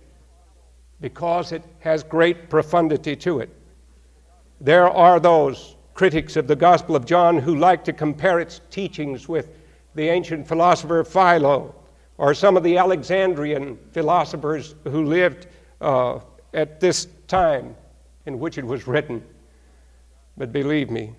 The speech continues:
no beggar ever dying ever quoted Philo or one of the Alexandrian philosophers. No little child ever lisped their words. But they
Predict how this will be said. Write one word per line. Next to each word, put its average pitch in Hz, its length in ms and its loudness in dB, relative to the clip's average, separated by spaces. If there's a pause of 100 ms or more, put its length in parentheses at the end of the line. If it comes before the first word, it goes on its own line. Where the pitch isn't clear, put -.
(240)
no 147 260 0
beggar 143 460 -2
ever 139 220 -2
dying 127 520 -6 (360)
ever 147 240 -6
quoted 139 460 -6
Philo 135 460 -4
or 131 160 -8
one 143 200 -4
of 135 100 -8
the 139 120 -6
Alexandrian 131 960 -8 (160)
philosophers. 135 640 -8 (800)
No 156 200 0
little 165 280 -6
child 135 480 -6
ever 131 220 -8
lisped 139 400 -8
their 135 140 -6
words. 117 460 -10 (600)
But 135 160 -4
they 160 320 2